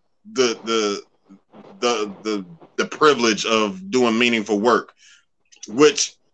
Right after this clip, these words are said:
you know, in previous generations, he's a hundred percent right. You don't get to do meaningful work just because you think you deserve it. You gotta work your way up to doing meaningful work. So I get it. But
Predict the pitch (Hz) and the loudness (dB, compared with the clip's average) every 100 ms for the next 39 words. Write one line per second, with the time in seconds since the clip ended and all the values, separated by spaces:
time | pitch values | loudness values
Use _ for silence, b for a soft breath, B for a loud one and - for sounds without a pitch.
0 | _ _ _ - 151 170 135 131 123 156 | _ _ _ -4 0 2 4 2 2 2
1 | 214 190 165 190 180 226 226 220 220 196 | 0 0 0 2 4 2 2 -2 -2 0
2 | 202 196 185 185 190 220 143 - _ _ | 0 -2 -4 -4 -2 0 -2 -6 _ _
3 | _ _ _ - - 175 233 202 190 160 | _ _ _ -20 -6 2 2 2 0 0
4 | 175 131 147 143 147 123 127 127 110 127 | 2 4 2 2 2 4 4 2 0 -4
5 | - 107 127 113 113 107 117 113 101 98 | -4 0 2 2 0 -4 -4 -4 -6 0
6 | 160 139 123 120 135 139 113 131 143 143 | 0 2 0 0 0 2 4 2 2 2
7 | 127 139 143 - - 117 107 101 101 95 | 4 4 4 2 -2 -4 -2 0 0 -2
8 | 95 87 82 - 110 107 95 156 156 - | -8 -10 -10 -4 0 0 2 0 0 -4
9 | _ _ _ _ _ - 110 131 117 | _ _ _ _ _ -4 4 6 6